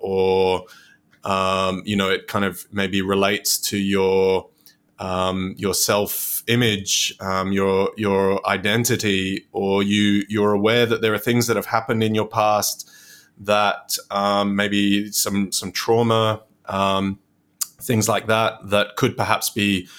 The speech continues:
contributing to this, um, this, this difficulty in, in changing be-, your behavior. Um, you know, that, uh, you feel like, uh, you could,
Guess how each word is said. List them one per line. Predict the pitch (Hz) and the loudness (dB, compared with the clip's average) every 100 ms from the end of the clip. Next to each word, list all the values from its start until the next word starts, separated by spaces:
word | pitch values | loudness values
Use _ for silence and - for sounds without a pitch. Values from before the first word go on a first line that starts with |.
| - _ | -20 _
contributing | - 120 - 123 117 110 104 101 | -2 2 2 4 2 2 0 -2
to | - | 0
this, | 104 104 - - - - - - - _ - | 0 2 2 0 -2 -6 -20 -20 -20 _ -4
um, | 101 98 98 95 95 98 | 0 2 0 0 -2 -2
this, | 104 - - - | -2 0 -2 0
this | 104 - | -2 0
difficulty | 113 107 110 104 101 | -2 0 0 2 0
in, | 98 | -2
in | 98 101 | -2 -2
changing | 95 107 98 101 | 0 0 0 0
be-, | 90 87 | 0 0
your | 104 | 0
behavior. | 95 101 101 98 98 98 - - - _ | 0 0 2 2 0 -2 -16 -20 -20 _
Um, | 110 107 104 104 101 - | 0 2 2 2 -2 -2
you | 143 | 0
know, | 98 92 | 2 0
that, | 95 104 - _ - | 0 0 0 _ 0
uh, | 104 101 101 98 95 | 4 4 4 2 0
you | 90 107 101 | 0 0 -2
feel | - 101 98 95 95 92 | -4 -2 0 0 -2 -2
like, | 92 92 - 104 | -4 -4 -8 -4
uh, | 98 95 95 92 | -2 0 -2 -2
you | 104 104 | -2 -4
could, | - 104 87 | -2 -4 -4